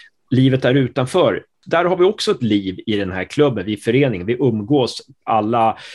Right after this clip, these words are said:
alla, eh, liksom olika nivåer umgås med varandra och vi gör aktiviteter och sådär. Och det, det tror jag är superviktigt för att skapa en kultur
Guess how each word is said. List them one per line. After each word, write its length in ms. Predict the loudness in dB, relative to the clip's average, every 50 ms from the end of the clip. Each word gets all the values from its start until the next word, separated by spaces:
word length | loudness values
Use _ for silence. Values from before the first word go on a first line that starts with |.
| -20 -18 -10 -4
alla, 600 | -2 -2 0 0 0 0 0 0 0 -2 -2 -4
eh, 220 | -6 -6 -8 -10 -10 -12
liksom 260 | -8 -4 -4 -4 -2 0
olika 300 | -2 -2 0 0 0 0
nivåer 540 | 0 0 2 2 4 4 4 4 2 2 0
umgås 520 | 0 0 0 0 -2 -2 -4 -4 -4 -4 -2
med 140 | -2 -2
varandra 680 | -2 -2 -2 0 0 0 0 -2 -4 -4 -6 -6 -8 -8
och 100 | -6 -4
vi 60 | -2
gör 180 | -2 0 -2 -2
aktiviteter 840 | -4 -4 -4 -4 -4 -4 -2 0 2 2 2 2 0 -2 -4 -4
och 100 | -4 -6
sådär. 240 | -6 -6 -4 -4 -4
Och 100 | -2 -2
det, 280 | 0 0 0 0 -2 -4
det 160 | -4 -2 -2 -2
tror 180 | -2 -2 -4
jag 60 | -4
är 40 | -4
superviktigt 960 | -4 -4 -2 -4 -2 -2 0 0 0 0 0 -2 -8 -8 -8 -10 _ _ -12
för 140 | -8 -6 -6
att 120 | -6 -6
skapa 340 | -6 -4 -4 -4 -4 -4 -6
en 80 | -6 -6
kultur 640 | -8 -10 -10 -6 0 0 2 2 0 -2 -8 -10